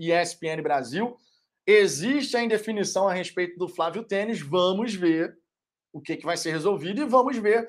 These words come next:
se o próprio Flávio Tênis, é... vai querer, né, ficar no Botafogo. Também tem isso, também tem isso.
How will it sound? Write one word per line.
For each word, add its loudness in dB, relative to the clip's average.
se -4
o 2
próprio 4
Flávio -2
Tênis, -6
é... 2
vai 4
querer, 8
né, 0
ficar -2
no 0
Botafogo. -4
Também 2
tem -4
isso, -10
também 2
tem -6
isso. -20